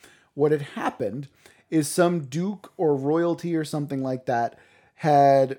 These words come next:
found a, a particular plant that they really enjoyed, and that plant found that Welsh soil was incredibly good for it, and it went from being, like, a little shrub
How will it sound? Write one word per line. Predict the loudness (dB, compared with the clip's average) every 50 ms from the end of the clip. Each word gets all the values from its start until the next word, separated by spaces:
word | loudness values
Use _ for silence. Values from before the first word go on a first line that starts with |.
| _
found | -20 -18 -6 -2 0 0 2 2 0 0 -2 -4 -6 -10 -14 _ _ _ _ -8
a, | -8 -8
a | -6 -6 -8 -6
particular | -6 -10 -10 -8 -10 -10 -6 -2 0 0 0 -2
plant | -2 -8 -10 -8 -6 -6 -6 -8 -8 -10
that | -10 -10 -8 -6
they | -6 -6
really | -4 -4 -2 -2 0 0 0 0
enjoyed, | 0 -4 -4 -2 -2 -2 -2 -2 -6 -8 -10 _ _ _ _ -20 _ -8
and | -4 0 0
that | 0 0 -2 -10
plant | -10 -6 -4 -4 -4 -4 -6 -8 _
found | -10 -6 -4 -2 -2 -2 -2 0 0
that | -2 -2 0
Welsh | -2 0 0 2 0 -2 -2 -8 -12 -8
soil | -6 -2 -2 -2 -2 -2 -4 -6 -6 -8 _ _ -20 -20 -12 -2
was | 2 4 4 4 2 2 -2
incredibly | -6 -4 -4 -4 -4 -6 -10 -14 -16 -16 -4 2 2 4 4 4 2 0 -2 -4
good | -4 -4 -6 -8 -8
for | -10 -14 -8 -6 -6 -4
it, | -4 -6 -8 -10 _ _ _ _ -20 _ -4
and | -2 0 0
it | 0 2
went | 2 0 0 0
from | -2 -2 -2 0
being, | -2 -4 -2 -2
like, | -2 -2 -2
a | -2
little | -2 -2 -2 -2 -2
shrub | -2 -4 -10 -6 -2 0 2 2 2 0 -2 -8